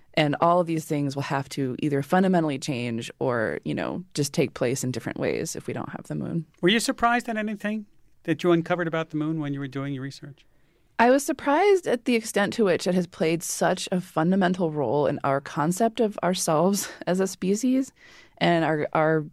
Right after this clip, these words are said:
Speaker 1: understanding of the universe and our place in it. You know, I mean, the moon is the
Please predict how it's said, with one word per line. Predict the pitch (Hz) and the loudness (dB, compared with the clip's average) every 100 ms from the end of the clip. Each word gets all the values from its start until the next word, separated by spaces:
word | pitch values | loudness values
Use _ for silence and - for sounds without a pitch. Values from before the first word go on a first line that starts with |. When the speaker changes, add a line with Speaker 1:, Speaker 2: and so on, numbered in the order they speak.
| - _ _ | -18 _ _
Speaker 1:
understanding | - 175 175 180 165 175 | 2 4 4 2 2 2
of | 160 | 2
the | 160 | 2
universe | 180 170 69 - | 2 0 -4 -4
and | 127 | -4
our | 143 | -2
place | - 147 143 | 0 0 0
in | 156 | -2
it. | 117 90 - | 0 -2 0
You | |
know, | 147 135 | 0 2
I | 139 | 2
mean, | 143 147 - - - _ | 2 0 -4 -20 -20 _
the | 165 | 2
moon | 180 202 202 185 - | 4 4 4 2 2
is | 175 160 | 2 6
the | 170 | 4